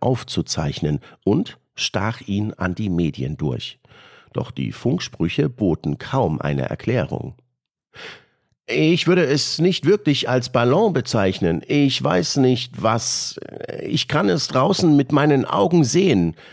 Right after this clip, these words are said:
sagte einer der Piloten. „Es sieht aus wie etwas,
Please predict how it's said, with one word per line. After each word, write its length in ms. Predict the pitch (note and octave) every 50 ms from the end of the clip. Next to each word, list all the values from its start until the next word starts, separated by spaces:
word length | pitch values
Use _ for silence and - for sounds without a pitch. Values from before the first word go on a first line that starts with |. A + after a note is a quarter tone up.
| - - - _ _ _ _
sagte 540 | - D#2+ D2+ F2 D#2+ D2+ - - F#2 - -
einer 200 | D#2+ E2 D#2+ D#2
der 160 | C#2+ D2+ D2
Piloten. 560 | - - - F2 D2+ E2 D#2+ - - - - - _ - _ _ - - - - - - _
„Es 280 | - - D3+ D#3+ - -
sieht 200 | - A2 F#2 -
aus 360 | - C#3 G#3 B3+ B3 - -
wie 160 | G#3+ - -
etwas, 760 | - F3 - - F3+ F#3 F#3 F#3 - - - - - - -